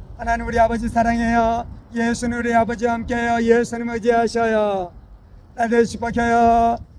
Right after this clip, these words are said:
예수님 여러분 사랑하셔요. 하나님 여러분과 함께하셔요. 내 인생 내 마음대로 내 뜻대로 되는 것이 아니에요. 하나님 도와주셔야 돼요. 예수님이 함께하셔야 돼요. 할렐루야. 할렐루야.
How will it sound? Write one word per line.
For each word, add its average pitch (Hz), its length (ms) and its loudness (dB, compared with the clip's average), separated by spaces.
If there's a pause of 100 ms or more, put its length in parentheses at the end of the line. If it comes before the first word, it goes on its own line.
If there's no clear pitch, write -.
(140)
예수님 240 420 0
여러분 233 240 2
사랑하셔요. 233 920 2 (180)
하나님 233 340 0
여러분과 233 360 2
함께하셔요. 226 880 0 (240)
내 233 160 -2
인생 233 280 -4
내 233 80 -8
마음대로 233 380 -4
내 233 140 -2
뜻대로 233 360 0
되는 233 220 4
것이 233 220 0
아니에요. 233 480 2 (180)
하나님 240 380 2
도와주셔야 233 600 2
돼요. 233 360 0 (240)
예수님이 233 500 2
함께하셔야 233 680 -2
돼요. 214 600 0 (1600)
할렐루야. 196 1200 -2 (540)
할렐루야. 196 1200 2